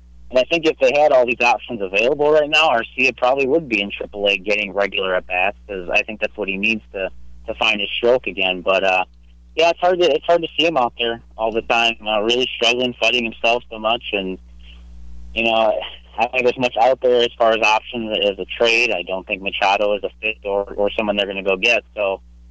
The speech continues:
yeah, I, I think it's one of those things you have to keep grinding it out, maybe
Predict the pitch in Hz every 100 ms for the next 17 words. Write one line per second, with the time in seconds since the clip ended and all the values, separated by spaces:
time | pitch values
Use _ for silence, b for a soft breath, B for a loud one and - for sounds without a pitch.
0 | - - - 101 104 110 113 127 123 127
1 | 120 131 135 120 - - 120 107 110 113
2 | 120 120 123 147 143 - 104 104 107 110